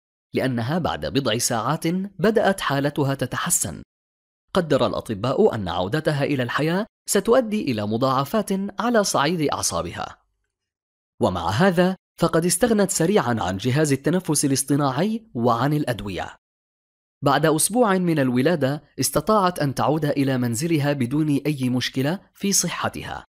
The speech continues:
يمكنها الآن أن تعيش مع زوجها ومولودتها جابرييلا سيسيليا. كتبت الأم الشابة في صفحتها على فيسبوك: "كانت لحظة معاناة صعبة جدا، ولكنني سأكررها إذا استطعت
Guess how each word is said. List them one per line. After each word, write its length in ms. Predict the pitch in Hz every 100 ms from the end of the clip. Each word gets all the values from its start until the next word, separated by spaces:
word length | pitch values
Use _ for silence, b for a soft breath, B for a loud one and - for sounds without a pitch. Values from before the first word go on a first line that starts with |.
| _ _ _ _ -
يمكنها 460 | 113 92 143 139 120
الآن 260 | 123 151
أن 240 | 202 123 123
تعيش 360 | 82 90 131
مع 280 | 135 135 127
زوجها 540 | 139 202 185 175 196 240 b b
ومولودتها 1120 | 143 208 233 208 220 202 196 180 160 190 214 151
جابرييلا 640 | 202 220 208 202 190 185
سيسيليا. 520 | 175 143 101 80 69 - _ _ _ _ _ _ _ _
كتبت 400 | - 104 101 92
الأم 260 | 117 156 151
الشابة 520 | 131 170 156 160 220
في 140 | 226 117
صفحتها 560 | 90 - 131 143 131
على 240 | 107 120 120
فيسبوك: 500 | 185 180 151 190 - _ _ -
"كانت 320 | 202 208 208
لحظة 440 | 240 190 190 165
معاناة 540 | 143 101 120 143 147 131
صعبة 380 | - 147 123 -
جدا، 560 | 107 107 104 95 - _ _ -
ولكنني 500 | 139 135 180 151 120
سأكررها 720 | - - - 110 147 131 117
إذا 180 | 110 104
استطعت 520 | - 98 110 90 -